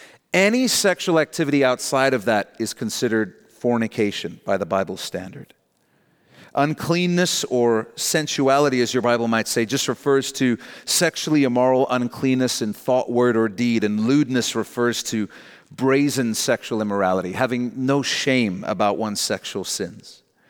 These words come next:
That's what the flesh produces in the area of sex in a person's life. And then we move on to what the flesh produces in the area of religion, our spiritual life.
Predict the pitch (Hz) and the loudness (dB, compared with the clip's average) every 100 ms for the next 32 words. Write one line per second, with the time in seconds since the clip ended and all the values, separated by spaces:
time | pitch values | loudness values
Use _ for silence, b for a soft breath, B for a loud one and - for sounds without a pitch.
0 | B B B B B B B _ - 160 | B B B B B B B _ -2 -2
1 | - 190 143 - 160 151 - 143 135 127 | 0 -4 -6 -2 -2 -2 -4 0 0 0
2 | 143 123 - 123 117 110 - 127 139 139 | -2 -2 -2 -2 -2 -4 -2 0 4 4
3 | 113 - - - 170 135 - 135 113 - | 2 0 -4 0 -2 -2 -4 0 0 0
4 | 127 - 120 101 113 107 104 - - - | -2 0 -4 0 2 2 0 -4 -18 -6
5 | 147 185 208 185 196 180 175 165 165 143 | 0 2 4 4 4 4 4 2 0 -4
6 | - 156 - - 143 135 131 127 131 123 | -2 -2 0 -2 -2 -2 -2 0 0 0
7 | 139 131 127 123 110 117 120 104 101 101 | 2 4 4 2 2 2 2 0 -4 -4
8 | 104 - - 165 160 160 - 131 104 95 | -4 -6 -6 -4 0 0 0 0 2 2
9 | - - | -2 -14